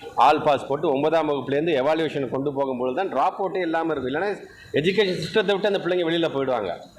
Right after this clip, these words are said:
ஆக அதை ஒண்ணு தான் நம்முடைய மாண்புக்கு தமிழ்நாட்டு முதலமைச்சர் அனைத்து பிள்ளைகளுக்காக, அனைத்து மாணவர்களுக்காக இதை எதிர்த்து கொண்டே இருக்கணும் என்று சொல்லும் பொழுது, இன்னைக்கு படிப்படியாக இன்னைக்கு இதுக்கான இந்த பணியை இன்னைக்கு அவங்க தொடங்கிட்டாங்க. இன்றைக்கு அரசு பள்ளியை சாதிக்க நாம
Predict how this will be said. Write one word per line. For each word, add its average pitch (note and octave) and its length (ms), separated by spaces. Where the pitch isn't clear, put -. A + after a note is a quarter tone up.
ஆக E3 140
அதை D3 200
ஒண்ணு F#3+ 280
தான் G#3+ 140
நம்முடைய F#3+ 240
மாண்புக்கு F3 240
தமிழ்நாட்டு E3 420
முதலமைச்சர் D#3+ 360
அனைத்து G3+ 280
பிள்ளைகளுக்காக, E3 680
அனைத்து F#3 280
மாணவர்களுக்காக D#3 720
இதை D#3 220
எதிர்த்து G3 340
கொண்டே F3 300
இருக்கணும் D#3 200
என்று B2+ 140
சொல்லும் C3 260
பொழுது, D#3+ 280
இன்னைக்கு D3 240
படிப்படியாக D#3+ 500
இன்னைக்கு D3+ 280
இதுக்கான B2+ 800
இந்த A#2 160
பணியை D3 300
இன்னைக்கு D3 260
அவங்க G#2 200
தொடங்கிட்டாங்க. G#2 420
இன்றைக்கு D#3 260
அரசு E3 280
பள்ளியை F3 240
சாதிக்க D#3 280
நாம D#3 460